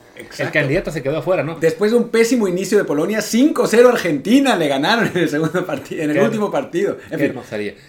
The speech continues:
Speaker 2: Hablando
Speaker 1: Pero
Speaker 2: de Argentina, pues vamos a Argentina si quieres.
Speaker 1: Sí, vamos a su
Speaker 2: Que la
Speaker 1: lista.
Speaker 2: verdad es que, ah, está ahí, ya te, grupo C. Ahí. La verdad es que,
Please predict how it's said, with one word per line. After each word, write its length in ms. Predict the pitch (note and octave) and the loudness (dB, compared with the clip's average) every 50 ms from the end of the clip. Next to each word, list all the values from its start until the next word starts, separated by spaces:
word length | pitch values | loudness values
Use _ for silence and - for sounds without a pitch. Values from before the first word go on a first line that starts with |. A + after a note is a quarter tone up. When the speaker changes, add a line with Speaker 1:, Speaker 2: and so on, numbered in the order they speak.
| _ _ | _ _
Speaker 2:
Hablando 200 | - C#3+ - G3 | -4 -2 0 0
Speaker 1:
Pero 40 | G3 | 2
Speaker 2:
de 40 | G#3 | 0
Argentina, 320 | G3+ - F#3 E3 E3 F3+ F#3+ | 0 0 -2 -2 -2 -4 -4
pues 120 | E3+ C#3 | -4 -4
vamos 200 | D3 D3+ C#3+ - | -4 -4 -4 -6
a 40 | C3+ | -6
Argentina 300 | G#2+ B2+ A#2+ C3+ C3 C3 | -6 -6 -4 -4 -4 -6
si 80 | B2 A2 | -8 -8
quieres. 380 | - A#2+ B2 C#3+ E3 - - - | -6 -6 -6 -6 -8 -10 -14 -18
Speaker 1:
Sí, 80 | - - - | -18 -18 -18
vamos 260 | - G#2 G2+ G2+ - - | -16 -16 -16 -16 -16 -18
a 60 | G2 | -14
su 80 | - | -8
Speaker 2:
Que 80 | - G3 | -4 -4
la 100 | G#3 G#3+ | -2 -2
Speaker 1:
lista. 140 | G#3+ A3 G#3 | -2 -4 -4
Speaker 2:
verdad 200 | A#3 B3 C4 C4+ | -4 -2 -2 -2
es 120 | C4 C4 | -4 -4
que, 300 | - G#3+ F3+ - - _ _ _ _ _ _ _ _ _ _ _ _ _ | -6 -6 -8 -8 -12 _ _ _ _ _ _ _ _ _ _ _ _ _
ah, 160 | A2+ A2+ A2 | -12 -10 -10
está 160 | A#2+ - - C#3+ | -10 -8 -6 -6
ahí, 160 | C3 A#2+ A2+ | -6 -4 -6
ya 140 | A2+ C#3 - | -8 -8 -8
te, 100 | B2+ G#2+ - - - - | -10 -12 -14 -16 -16 -14
grupo 180 | - A2+ A2+ A2 | -12 -12 -12 -8
C. 200 | - D#3+ D#3+ - - _ _ _ _ _ _ _ | -8 -8 -8 -8 -12 _ _ _ _ _ _ _
Ahí. 140 | - - - - _ _ _ _ _ _ _ _ _ _ _ | -20 -20 -20 -20 _ _ _ _ _ _ _ _ _ _ _
La 160 | - B2+ C#3 | -8 -6 -4
verdad 260 | D3 D3+ F3 G3 G#3+ | -2 -2 -2 -2 -2
es 140 | A3 A3 - | -4 -6 -6
que, 400 | - - F3 F3 E3+ - - - | -6 -4 -4 -4 -6 -8 -14 -20